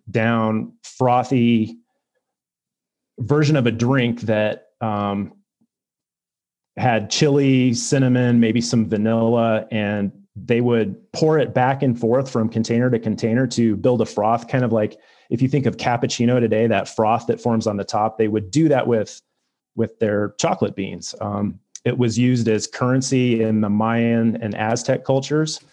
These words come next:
or at least the beans. Um, Montezuma, the, the famous, um, Aztec king, um,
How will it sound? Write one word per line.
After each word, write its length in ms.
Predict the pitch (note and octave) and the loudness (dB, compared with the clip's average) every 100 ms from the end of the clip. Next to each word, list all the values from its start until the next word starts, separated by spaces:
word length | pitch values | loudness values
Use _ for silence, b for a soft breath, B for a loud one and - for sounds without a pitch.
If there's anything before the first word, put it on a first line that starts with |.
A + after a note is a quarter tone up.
| - | -4
or 260 | G#2+ G#2 A2 | -2 0 -2
at 80 | A2+ | -2
least 180 | A#2 - | -2 -2
the 80 | |
beans. 380 | G#2 A2 D#3 - _ _ _ _ _ - | -2 0 -2 -4 _ _ _ _ _ -6
Um, 540 | G2 G2 G2+ G2 - _ _ _ _ _ - - - | -4 -2 -2 -4 -8 _ _ _ _ _ -20 -8 0
Montezuma, 720 | B2 C3 C3+ A#2 B2 B2 A#2 | 2 2 0 2 2 2 2
the, 320 | A2 G#2 G#2 | 0 0 -2
the 120 | G#2+ | -4
famous, 720 | - A#2 A2+ G#2+ G#2+ - - - G#2+ | -2 0 2 0 -2 -8 -10 -12 -8
um, 540 | G#2 G2 F#2+ F#2 - _ _ _ _ _ _ _ _ _ _ _ | -6 -6 -8 -10 -14 _ _ _ _ _ _ _ _ _ _ _
Aztec 500 | A#2+ A#2+ - B2+ - | -2 -2 -2 -4 -2
king, 460 | - A#2+ A#2+ A#2 - | -2 0 2 0 -4
um, 460 | A#2 A2 G#2 G2 | -6 -4 -4 -6